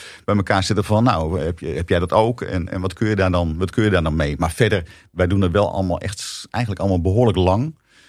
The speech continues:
De meeste commentatoren bij ons, eh, ehm, de meeste zaten er eigenlijk al toen ik, toen ik in dienst kwam bij, ehm, Studio Sport. Eh,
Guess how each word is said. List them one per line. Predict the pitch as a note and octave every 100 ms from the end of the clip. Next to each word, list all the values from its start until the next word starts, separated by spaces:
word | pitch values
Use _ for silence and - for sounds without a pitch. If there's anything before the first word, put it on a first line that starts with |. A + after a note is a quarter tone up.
| _
De | - B2
meeste | G#2+ -
commentatoren | - G2 F2 F2+ G2 F2
bij | F2
ons, | E2 E2+ E2
eh, | G2 E2+ F2 E2+ D#2 E2
ehm, | E2+ E2 D2
de | - D2 D#2
meeste | D#2+ D#2+
zaten | D#2+ E2+ D#2
er |
eigenlijk | E2+ D#2+ F2
al | F2 F2 -
toen | G#2 F#2
ik, | F#2 -
toen | G#2
ik | G2+
in | G#2+
dienst | F#2 G2+ -
kwam | G2 F#2
bij, | F#2 F2+ F2 D#2+
ehm, | - F#2 F2+ F2 -
Studio | - A#2 G2
Sport. | F2 - G#2 - F2
Eh, | - F#2 F2+